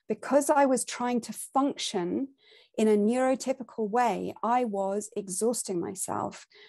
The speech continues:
I've now changed my working environment, my work life, to be what I call autism friendly. And that's what, you know, I, and my work is about encouraging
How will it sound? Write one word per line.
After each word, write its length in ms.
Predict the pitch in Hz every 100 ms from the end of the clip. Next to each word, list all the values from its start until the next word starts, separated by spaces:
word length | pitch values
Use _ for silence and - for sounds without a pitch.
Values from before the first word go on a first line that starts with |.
| _ _ -
I've 120 | 196
now 520 | 220 233 233 226 - _ _ _ _
changed 880 | - - 226 233 226 226 220 - -
my 480 | 208 190 190 185 190
working 480 | 185 196 196 - 190
environment, 800 | 185 180 320 302 277 - 233 -
my 200 | 202 185
work 440 | 185 233 277 - 214
life, 500 | 190 185 208 - - - - _
to 120 | - 226
be 200 | 233 233
what 160 | 220
I 160 | 226 254
call 380 | - 226 208 -
autism 500 | 202 - 190 185 190
friendly. 640 | - 202 196 180 170 - - - -
And 220 | 196 196
that's 400 | 220 233 - -
what, 240 | - 180 - _ _ _ _ _ -
you 120 | 208
know, 180 | 185 175
I, 140 | 175 - _
and 280 | 190 180 175
my 160 | 190 185
work 400 | 180 208 220 220
is 80 | 196
about 320 | 185 180 -
encouraging 840 | 175 - 190 196 190 185 170 175